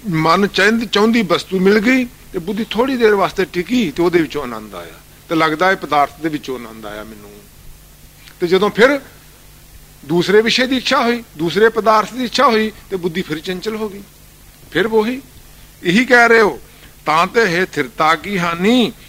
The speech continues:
ਸੋ ਆਨੰਦ ਪ੍ਰਤੀਬਿੰਬ ਨਿਸ਼ਾਨੀ।" ਜਦੋਂ ਬੁੱਧੀ ਸਥਿਰ ਨਾ ਰਹੇਗੀ, ਤਾਂ ਫਿਰ ਕਿਆ ਹੋਗਾ? ਆਨੰਦ ਦਾ ਪ੍ਰਤੀਬਿੰਬ ਵੀ ਨਹੀਂ ਦਿਖਾਈ ਦੇਗਾ ਵਿੱਚ,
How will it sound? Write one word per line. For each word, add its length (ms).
ਸੋ 300
ਆਨੰਦ 480
ਪ੍ਰਤੀਬਿੰਬ 720
ਨਿਸ਼ਾਨੀ।" 600
ਜਦੋਂ 220
ਬੁੱਧੀ 440
ਸਥਿਰ 240
ਨਾ 280
ਰਹੇਗੀ, 720
ਤਾਂ 80
ਫਿਰ 160
ਕਿਆ 220
ਹੋਗਾ? 440
ਆਨੰਦ 300
ਦਾ 140
ਪ੍ਰਤੀਬਿੰਬ 580
ਵੀ 140
ਨਹੀਂ 140
ਦਿਖਾਈ 380
ਦੇਗਾ 280
ਵਿੱਚ, 400